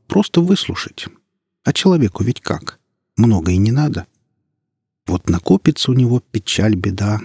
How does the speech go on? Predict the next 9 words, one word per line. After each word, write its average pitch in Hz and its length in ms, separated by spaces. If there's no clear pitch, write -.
как 101 220
вода 98 280
в - 120
погребе. 95 540
Надо 95 200
бы 90 120
ее 98 280
куда-то 90 400
выплеснуть. - 720